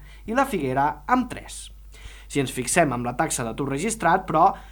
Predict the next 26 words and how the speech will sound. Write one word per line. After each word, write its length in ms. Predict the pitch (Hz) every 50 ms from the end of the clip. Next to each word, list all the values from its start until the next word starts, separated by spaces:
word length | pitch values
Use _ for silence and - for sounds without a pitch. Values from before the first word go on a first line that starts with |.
| - -
els 140 | 202 208 214
municipis 560 | 262 294 285 247 - - 147 - - 120 -
que 140 | - - 135
tenen 220 | 170 180 156 131 127
un 140 | 127 123 117
percentatge 560 | 123 117 - 135 127 131 135 180 170 139 135
d'aturats 480 | 139 175 180 202 226 165 117 110 - -
més 240 | - 151 202 214 165
elevat 460 | 165 190 226 208 165 175 190 190 -
són 220 | - - 135 120 107
Margalef 600 | 101 107 110 104 98 101 101 110 131 170 226 233 - - -
amb 160 | 151 165 214
un 80 | 254
catorze 480 | 240 - 233 226 226 160 135 - - 113
coma 240 | 110 - 113 110 107
seixanta-tres 720 | - - 120 - - 110 110 107 110 104 101 113 117 -
per 160 | - - 220
cent, 380 | 220 214 - 175 170 180 185 190 - - - - - - -
Marçà 380 | - 123 120 123 - 185 175 165 - - -
amb 160 | 127 143 190
un 160 | 247 262 247 220 160
deu 180 | 123 117 110
coma 240 | - 120 120 113 104
setanta-tres 640 | - 117 107 113 113 113 - 113 107 135 139 139 -
per 140 | - 226 220
cent 320 | 220 - 170 170 185 185